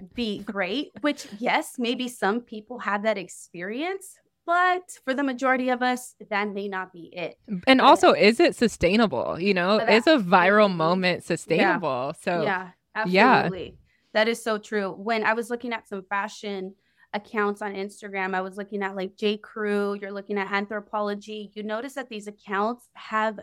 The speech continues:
Speaker 2: a true authenticity about themselves.
Speaker 1: Mm.
Speaker 2: And that's what a lot of comments were saying. "Oh, I love how Anthropologie just sticks to their colors," or, "I love how J Crew does this," because they, they have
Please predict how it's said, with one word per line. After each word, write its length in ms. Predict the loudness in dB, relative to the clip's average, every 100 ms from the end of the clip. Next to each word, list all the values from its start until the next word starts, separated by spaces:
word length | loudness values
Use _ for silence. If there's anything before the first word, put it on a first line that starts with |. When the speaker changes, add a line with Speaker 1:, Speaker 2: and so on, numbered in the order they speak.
| _
Speaker 2:
a 140 | -10 -10
true 360 | -12 -14 -10 -8
authenticity 720 | -8 -8 -10 -12 -16 -14 -14
about 280 | -12 -14 -14
themselves. 680 | -14 -12 -6 -6 -6 -12 _
Speaker 1:
Mm. 240 | -6 -4 -2
Speaker 2:
And 160 | 0
that's 200 | 0 -2
what 100 | -4
a 40 | -2
lot 200 | 0 0
of 100 | -2
comments 440 | -2 -2 -2 -8
were 100 | -20
saying. 380 | -12 -8 -6 -8 -10
"Oh, 120 | -2
I 100 | 0
love 240 | 0 0 -2
how 180 | -4 -6
Anthropologie 760 | -6 -8 -10 -6 -6 -6 -10
just 240 | -12 -16 -14
sticks 320 | -12 -12 -12
to 120 | -12 -8
their 160 | -8
colors," 680 | -10 -6 -6 -4 -6 -8 -6
or, 200 | -6 -6 _ _ -4
"I 100 | 0
love 300 | 2 2 0
how 240 | -2 -4
J 240 | -2 -4 -6
Crew 320 | -8 -12 -10
does 320 | -8 -10 -8
this," 300 | -6 -6 -8 _ _ _
because 260 | -8 -4 0
they, 260 | 0 0 -8 _
they 140 | -2 0
have 260 | 2 -2